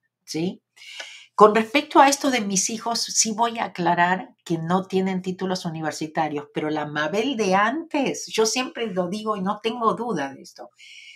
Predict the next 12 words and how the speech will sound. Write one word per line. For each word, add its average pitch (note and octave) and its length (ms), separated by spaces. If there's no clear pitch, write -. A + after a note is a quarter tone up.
si F#3 160
yo C4+ 180
no D4+ 160
hubiese A3 380
cambiado, D3+ 540
si D#3 100
yo G#3 140
no B3 120
hubiese A3 240
encontrado F3 540
mi D#3 100
camino D#3 600